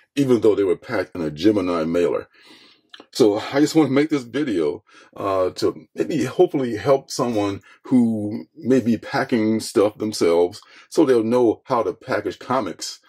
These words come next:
specifically comics, uh, for shipping. So, uh, let me show you the problem that they, uh, the, I should say the mistake they made when I got those books damaged is that they shipped it in the mailer, but they put them all in loose,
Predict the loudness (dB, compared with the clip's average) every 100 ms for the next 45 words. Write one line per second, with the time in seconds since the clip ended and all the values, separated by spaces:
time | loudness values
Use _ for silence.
0 | _ -16 -4 -4 0 0 0 -2 -4 -4
1 | -2 -4 -6 -14 -20 _ 0 0 0 -2
2 | 0 -2 -4 -12 -20 -20 _ -16 2 2
3 | 2 -4 _ -14 -4 -2 -2 -6 -6 0
4 | 2 2 0 0 0 0 0 0 -2 -4
5 | -8 -10 -8 -2 0 0 -2 -2 -2 -4
6 | -6 -4 0 2 0 -4 -4 -6 -10 -20
7 | -14 -6 2 2 4 2 2 4 2 0
8 | -10 _ -6 0 0 0 -2 -2 -2 0
9 | 0 0 -2 -2 -2 -2 -2 0 -4 -8
10 | -14 _ -20 -20 -20 -2 2 2 0 0
11 | 2 2 0 -2 0 0 0 0 0 0
12 | 2 0 -2 -6 _ _ -2 2 0 2
13 | -2 -2 -6 -4 0 0 0 -2 -2 -2
14 | -2 -8 -12